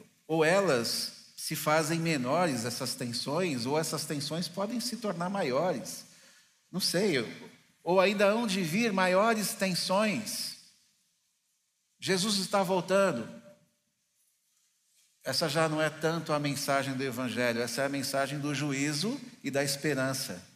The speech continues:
A nossa mensagem agora é muito mais além daquilo que as coisas que passaram. Agora a gente olha pra frente, diz pra todo mundo, "Se você não olhar pra frente,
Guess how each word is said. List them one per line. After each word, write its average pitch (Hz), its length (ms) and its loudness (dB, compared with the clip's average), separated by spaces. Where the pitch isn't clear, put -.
A 143 80 -6
nossa 156 260 2
mensagem 151 480 0
agora 147 220 0
é 147 40 0
muito 151 280 -2
mais 139 340 0
além 127 300 -2
daquilo 135 440 -6
que 139 140 -10
as 123 160 -4
coisas 143 420 -2
que - 140 -10
passaram. 123 680 -2
Agora 127 240 0
a 143 40 0
gente 143 240 -4
olha 135 220 -2
pra 139 180 -6
frente, 131 560 -4
diz 123 200 -4
pra 135 180 -4
todo 147 240 -6
mundo, 135 260 -4
"Se - 140 -4
você 131 260 -4
não 240 120 -2
olhar 156 180 0
pra 117 180 -6
frente, 135 600 -6